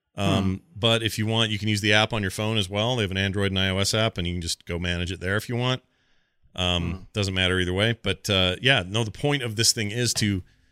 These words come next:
Speaker 1: it is untethered. You take it where you wanna take it. Um, is it gonna have the power of a fully maxed out P C? No, but the games that are being built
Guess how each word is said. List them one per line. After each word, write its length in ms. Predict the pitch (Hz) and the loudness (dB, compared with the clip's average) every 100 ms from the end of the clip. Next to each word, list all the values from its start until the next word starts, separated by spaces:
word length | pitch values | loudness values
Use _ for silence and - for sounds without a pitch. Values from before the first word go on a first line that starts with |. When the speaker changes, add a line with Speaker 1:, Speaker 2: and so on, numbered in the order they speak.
| _ | _
Speaker 1:
it 120 | 117 | -2
is 120 | 110 - | -2 -2
untethered. 560 | 135 120 - 107 82 85 | -2 0 0 0 -2 -4
You 80 | 104 | -2
take 240 | - 110 | -2 -2
it 60 | 110 | -2
where 80 | 98 | -2
you 80 | 98 | -2
wanna 180 | 101 | -2
take 280 | 87 113 104 | -2 -4 -2
it. 140 | 113 - _ _ _ _ _ _ _ _ | -4 -6 _ _ _ _ _ _ _ _
Um, 340 | 101 95 90 92 | -4 -2 -4 -4
is 100 | 120 | -2
it 60 | 120 | 2
gonna 160 | 131 | 4
have 140 | 127 117 | 4 2
the 80 | 117 | -2
power 480 | - 113 107 127 | 0 0 2 0
of 100 | 123 | 0
a 100 | 104 95 95 | -2 -4 -10
fully 400 | - 113 120 110 | -10 -4 -2 0
maxed 380 | 104 107 - | 2 2 2
out 200 | 107 104 | -2 -4
P 180 | - 110 | -4 0
C? 420 | 101 110 117 147 - _ _ _ - | 0 0 0 -2 -6 _ _ _ -4
No, 380 | 101 98 113 120 | 0 2 0 0
but 260 | 110 98 _ _ - | -2 -4 _ _ -12
the 80 | 95 | 0
games 480 | 110 113 113 104 | 4 4 4 0
that 100 | 110 104 | 0 0
are 40 | |
being 220 | 110 104 | 0 0
built 320 | 90 107 110 | 0 0 -2